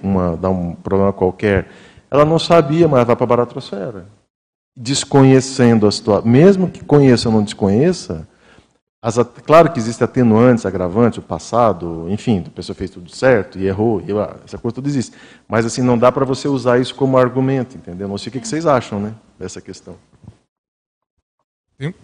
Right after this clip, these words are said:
Speaker 2: tem uma coisa meio, meio polêmica com relação a isso, que é o seguinte. No Brasil, são, são, é, são produzidas, em nível estadual, federal e municipal, oito leis por hora.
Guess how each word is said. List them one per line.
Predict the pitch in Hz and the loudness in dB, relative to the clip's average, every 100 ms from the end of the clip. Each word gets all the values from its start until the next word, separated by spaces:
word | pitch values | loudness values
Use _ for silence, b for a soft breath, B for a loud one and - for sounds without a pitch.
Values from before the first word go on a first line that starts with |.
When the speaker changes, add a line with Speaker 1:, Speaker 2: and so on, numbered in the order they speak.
| _ | _
Speaker 2:
tem | 139 | -6
uma | 147 127 | -4 -4
coisa | - 139 131 | -4 -4 -2
meio, | 131 127 120 107 131 | -2 -2 -2 -4 -6
meio | 143 120 | 0 0
polêmica | - 117 113 123 113 113 | 2 0 2 0 -2 -4
com | 110 | -2
relação | 113 104 - 113 | 0 -2 -2 0
a | |
isso, | 113 135 | 0 -4
que | - | -6
é | |
o | |
seguinte. | 127 170 143 127 - - _ b b b _ _ _ _ _ _ | -6 -2 -2 -2 -4 -16 _ b b b _ _ _ _ _ _
No | 147 | -2
Brasil, | 156 139 110 147 147 110 - - _ _ | 0 0 2 2 2 0 -10 -20 _ _
são, | - - 131 - - | -6 -4 -4 -6 -8
são, | - 139 131 127 - | -2 0 0 -4 -8
é, | 127 117 107 104 98 78 | -8 -6 -6 -8 -12 -14
são | - 123 120 110 104 101 _ _ _ _ | -10 -8 -8 -10 -10 -14 _ _ _ _
produzidas, | - 147 127 107 139 135 95 - - _ _ | 2 2 4 2 2 2 0 -6 -14 _ _
em | - 120 | -4 0
nível | 131 123 | 0 0
estadual, | 117 - 131 120 127 139 139 - - _ _ _ | -4 -4 -4 -2 0 0 -2 -10 -20 _ _ _
federal | _ - - 131 120 117 123 | _ -18 -4 -2 0 2 2
e | 127 | 4
municipal, | 123 127 - - 139 127 - | 2 2 -2 0 2 2 4
oito | 151 165 143 | 6 6 2
leis | 135 143 | 0 -2
por | - 160 | 0 2
hora. | 127 107 98 | 2 0 -4